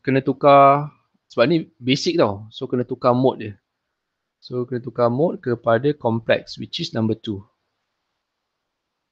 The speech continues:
Sebab kita nak kira ni semua complex number ni. Ada J, ada polar ni. So, kena tukar complex dulu. And then degree. Ah, yang ni tak ada apalah. So, complex dengan degree tu kena make sure ada.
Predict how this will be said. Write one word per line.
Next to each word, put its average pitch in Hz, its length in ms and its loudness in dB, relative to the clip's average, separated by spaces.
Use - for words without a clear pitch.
Sebab 117 320 0
kita 127 200 -4
nak 113 120 0
kira 127 320 2
ni 160 120 2
semua 165 200 -2
complex - 320 0
number 156 240 0
ni. 151 80 -4
Ada 123 160 0
J, 131 440 0
ada 131 80 -6
polar 127 440 -4
ni. 165 80 -4
So, - 120 -14
kena 117 160 -6
tukar 120 240 -6
complex 117 320 -8
dulu. 104 200 -14
And 117 120 -6
then 135 160 6
degree. 135 480 4
Ah, - 180 -10
yang 104 160 -4
ni 117 140 0
tak 113 160 -12
ada 110 80 -4
apalah. 104 360 -8
So, 110 240 -4
complex 139 320 4
dengan 131 160 4
degree 131 240 4
tu 175 80 2
kena 160 160 2
make 113 160 2
sure 110 160 4
ada. 104 160 -4